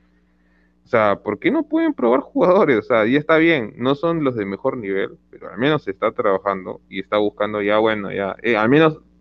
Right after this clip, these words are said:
rellenar, ¿no? Rellenar cupo para que después la gente no diga, "Oh, no pruebes a ese jugador, no pruebes al otro jugador". O sea, el partido de Bolivia y Paraguay no nos, no, no es, no es, no es un partido de clasificatorias, eliminatorias,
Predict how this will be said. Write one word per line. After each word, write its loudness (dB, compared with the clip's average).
rellenar, 2
¿no? -6
Rellenar -2
cupo -2
para 0
que -4
después -6
la -4
gente -10
no -4
diga, 2
"Oh, 2
no -6
pruebes -2
a 0
ese -4
jugador, -2
no -6
pruebes 0
al 2
otro -8
jugador". -4
O -20
sea, 2
el -6
partido 2
de 6
Bolivia 4
y -4
Paraguay 0
no 0
nos, -2
no, -4
no -2
es, 0
no 0
es, -4
no -2
es 0
un -2
partido 0
de -2
clasificatorias, 0
eliminatorias, 2